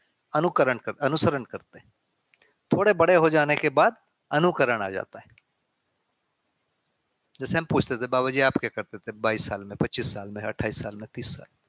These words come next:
चालीस में?" क्योंकि हमारे सामने तो अस्सी में मिले, हम क्या करें?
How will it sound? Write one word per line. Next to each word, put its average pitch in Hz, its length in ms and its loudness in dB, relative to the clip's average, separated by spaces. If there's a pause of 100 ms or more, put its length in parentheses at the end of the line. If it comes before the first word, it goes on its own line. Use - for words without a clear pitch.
(120)
चालीस 110 340 -4
में?" - 160 -20 (3500)
क्योंकि 135 200 0
हमारे 139 260 4
सामने 151 280 0
तो 151 120 0
अस्सी 156 240 4
में 190 100 4
मिले, 151 220 -2
हम - 400 -10
क्या 151 120 2
करें? 98 240 -14